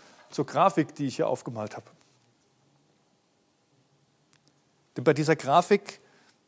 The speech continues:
geht's nicht nur um die Krise, die wir gerade erleben, sondern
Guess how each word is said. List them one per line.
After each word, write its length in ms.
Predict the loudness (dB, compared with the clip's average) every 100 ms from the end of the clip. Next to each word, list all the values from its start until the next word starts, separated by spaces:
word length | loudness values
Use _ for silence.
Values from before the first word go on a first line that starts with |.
| _ _
geht's 240 | 2 2 0
nicht 220 | -2 0
nur 320 | 2 2 2
um 360 | -2 -2 -8 -12 _ _ _ _ _ _ _
die 80 | -14
Krise, 460 | -6 -2 0 -2 -4
die 120 | -2
wir 120 | -2
gerade 340 | -2 -2 -2 -2
erleben, 420 | -2 -2 -4 -12 _ _ _ _ _ _ _ _ _ _ _ _ _ _ _ _
sondern 440 | -4 -2 0 -4